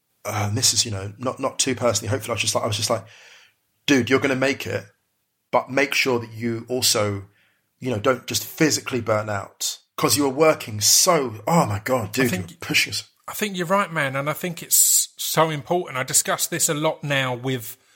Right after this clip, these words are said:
Speaker 2: anyone who's, who's self-employed, because again, anyone self-employed or anyone in the arts, the belief is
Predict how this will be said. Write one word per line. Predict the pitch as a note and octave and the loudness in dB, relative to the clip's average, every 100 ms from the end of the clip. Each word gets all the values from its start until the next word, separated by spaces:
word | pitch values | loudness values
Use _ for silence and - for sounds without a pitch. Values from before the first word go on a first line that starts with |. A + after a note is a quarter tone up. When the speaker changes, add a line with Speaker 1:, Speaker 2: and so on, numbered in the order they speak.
| _ _ _ _ | _ _ _ _
Speaker 2:
anyone | D3 C#3+ C3+ C3 | -2 0 0 0
who's, | A#2+ - - - | 2 2 2 -2
who's | C#3+ | -4
self-employed, | - D3 C3 C3+ A2 E3+ B2+ A2 - _ _ _ _ | 2 2 2 -2 0 2 2 -2 -10 _ _ _ _
because | C#3 D#3 | -4 0
again, | D3 D#3+ C#3 | 0 0 0
anyone | D3 E3 E3+ E3 | 2 2 2 2
self-employed | C#3 E3 D3+ D#3+ C3+ D3+ C#3 C3+ | 2 2 -2 -6 -4 -2 0 0
or | C3+ | 0
anyone | C#3 C#3 | 0 -2
in | C3+ | -2
the | C3 C3+ | 0 0
arts, | C3 A2+ - - - - _ _ - | 0 -2 0 2 2 -2 _ _ -10
the | C3+ | -6
belief | C3+ C3+ D#3 B2+ - | -2 -2 -4 -4 -6
is | A#2+ A#2+ - | -2 2 2